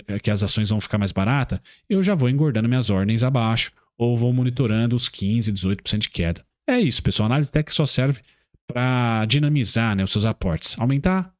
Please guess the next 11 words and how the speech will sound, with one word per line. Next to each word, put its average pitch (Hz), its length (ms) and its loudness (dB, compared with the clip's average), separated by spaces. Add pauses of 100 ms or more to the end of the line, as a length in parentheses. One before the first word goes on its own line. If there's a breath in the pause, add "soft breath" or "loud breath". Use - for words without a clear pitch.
(180)
a 156 60 0
intensidade, 156 560 0
diminuir 127 440 2 (180)
a 117 60 2
intensidade. 110 520 0 (260 loud breath)
Não 113 180 2
estou 123 280 2
utilizando 110 380 0
a - 20 2
análise 107 240 0
tec-, - 300 -4